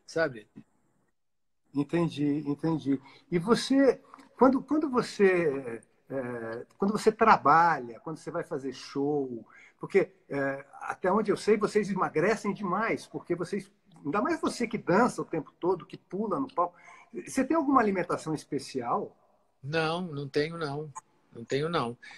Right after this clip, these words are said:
Speaker 1: E eu, quando estou trabalhando, eu não faço ginástica, porque aí é muita coisa também, né? Aí, então, eu não faço. Eu só faço quando eu tô em casa.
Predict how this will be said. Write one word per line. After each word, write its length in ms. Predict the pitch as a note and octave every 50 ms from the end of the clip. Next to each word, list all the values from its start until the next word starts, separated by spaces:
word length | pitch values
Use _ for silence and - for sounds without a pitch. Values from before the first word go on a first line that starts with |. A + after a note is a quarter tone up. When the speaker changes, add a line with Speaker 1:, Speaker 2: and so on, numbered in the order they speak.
| - -
Speaker 1:
E 120 | C#3 C#3 C#3
eu, 160 | C#3+ D#3 E3+
quando 260 | E3 - E3+ F3 E3+ F3
estou 320 | D#3 - - - E3 D#3+
trabalhando, 800 | D#3 - D#3 C#3+ C#3 C#3 B2+ A#2+ A#2+ B2 C#3+ E3+ G#3 G#3 E3+ D#3
eu 80 | D3+ D#3
não 120 | D#3+ D#3+
faço 360 | C#3+ - D3+ D#3+ E3+ - F3+ D#3+
ginástica, 600 | F3 G3 F3+ D3+ C#3+ C#3+ C#3 - - - A2+ - _
porque 300 | A#2+ A2+ - - B2+ B2
aí 320 | A#2+ A#2 A#2 B2 C#3+ D#3+
é 120 | F3 F#3 F#3
muita 320 | F3+ F3 F3+ - - E3+
coisa 360 | - - F3 C#3+ B2+ A2 -
também, 280 | - - A2 G2+ G2+ F#2+ - -
né? 140 | - D#3+ D#3 _ _ _ _ _ _ _ _ _ _ _ _ _ _ _ _ _ -
Aí, 300 | A#2 A#2 A2+ A#2+ B2+ C#3
então, 240 | D3 C#3+ - C#3 C#3+
eu 80 | D3
não 140 | D3+ E3 F#3
faço. 500 | F3+ - E3+ C#3+ A#2+ A2+ - - - - _ _ - -
Eu 160 | B2 B2 A#2+
só 200 | A#2 - - C3
faço 400 | B2+ - - C3+ C#3 D#3 D#3 -
quando 140 | - F3 F3+
eu 60 | F3
tô 100 | - -
em 80 | F3+ G3
casa. 400 | - E3 C#3+ B2 A#2 A2+ A2